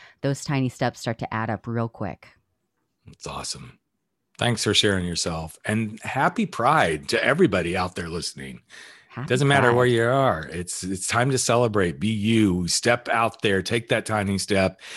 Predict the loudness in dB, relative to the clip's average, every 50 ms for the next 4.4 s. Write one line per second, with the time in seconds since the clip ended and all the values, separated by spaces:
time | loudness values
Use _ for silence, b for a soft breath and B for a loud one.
0 | B B B -2 -2 0 4 4 4 6 6 6 4 4 2 0 0 0 2 2
1 | 0 -2 -4 -6 -4 -2 0 0 0 0 0 0 0 2 2 2 2 0 0 0
2 | 0 0 0 -2 -4 -6 -12 -12 -4 -2 0 0 0 0 -2 -2 -2 -2 0 -2
3 | -2 -2 -4 -4 -4 -4 -4 -4 -2 0 0 0 0 0 -2 -6 -8 -6 -2 0
4 | 0 2 2 2 2 0 -2